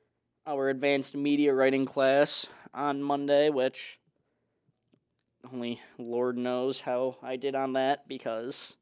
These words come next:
ooh, I feel like it did. It was not my best work, not gonna lie. Um, but yeah, outside of that, you know, I got a short week this week 'cause I'm going to New York and getting nervous about that.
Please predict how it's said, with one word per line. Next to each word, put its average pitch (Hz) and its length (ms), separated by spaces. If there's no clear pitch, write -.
ooh, 214 340
I 95 120
feel - 160
like - 120
it 101 100
did. - 180
It - 400
was 110 140
not 143 160
my 147 100
best 123 300
work, 78 180
not 127 160
gonna 139 160
lie. - 260
Um, 110 400
but 165 100
yeah, 175 160
outside 143 260
of 131 80
that, 131 220
you 135 60
know, 117 140
I 139 80
got 135 100
a 131 40
short 127 220
week 131 180
this 127 180
week 127 340
'cause 123 100
I'm 120 80
going 120 140
to 117 80
New 117 80
York 139 440
and 113 220
getting 131 220
nervous 123 320
about 113 260
that. 113 380